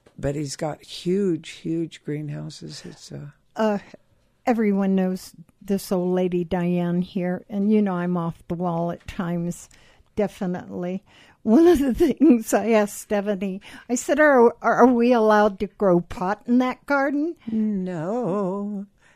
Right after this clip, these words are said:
Speaker 1: absolutely
Speaker 2: Why?
Speaker 1: not. The city
Speaker 2: Oh.
Speaker 1: oversees us, and it's, uh, it's a no-no.
Speaker 2: Is
Speaker 1: No
Speaker 2: there,
Speaker 1: can do.
Speaker 2: is there any, uh,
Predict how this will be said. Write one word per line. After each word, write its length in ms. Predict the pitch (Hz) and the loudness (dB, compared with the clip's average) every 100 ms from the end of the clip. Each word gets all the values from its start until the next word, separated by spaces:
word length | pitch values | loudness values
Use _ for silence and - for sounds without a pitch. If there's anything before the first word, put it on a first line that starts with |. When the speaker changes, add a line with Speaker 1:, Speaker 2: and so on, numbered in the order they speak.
| _ | _
Speaker 1:
absolutely 680 | 170 180 147 208 220 214 220 | -8 -4 -2 0 0 -2 -4
Speaker 2:
Why? 120 | 226 | -4
Speaker 1:
not. 380 | 214 190 190 185 | -2 -2 -4 -6
The 100 | 165 | -8
city 560 | 156 269 165 214 190 - - - - | -4 -2 -2 -4 -6 -8 -16 -10 -6
Speaker 2:
Oh. 60 | |
Speaker 1:
oversees 600 | 175 180 156 220 190 165 | -4 -4 -6 -4 -4 -2
us, 300 | 151 147 147 156 | -4 -4 -6 -4
and 160 | 147 | -4
it's, 240 | 147 - 175 | -4 -6 -6
uh, 380 | 160 143 139 139 - - - _ _ _ _ _ _ _ _ - - | -4 -6 -8 -12 -18 -20 -20 _ _ _ _ _ _ _ _ -20 -10
it's 220 | 147 147 156 | -6 -4 -4
a 60 | |
no-no. 520 | 151 156 143 135 - - - - - - | -2 -2 -2 -4 -6 -10 -16 -18 -12 -4
Speaker 2:
Is 200 | 285 - | -2 2
Speaker 1:
No 100 | 370 | 2
Speaker 2:
there, 120 | 349 | 2
Speaker 1:
can 260 | 190 139 135 | 0 -4 -4
do. 120 | 139 | -2
Speaker 2:
is 240 | 254 233 - | -2 -2 -6
there 220 | 294 330 | -4 -2
any, 580 | 349 330 294 269 233 - | -2 0 0 0 -4 -6
uh, 280 | 226 214 | -6 -6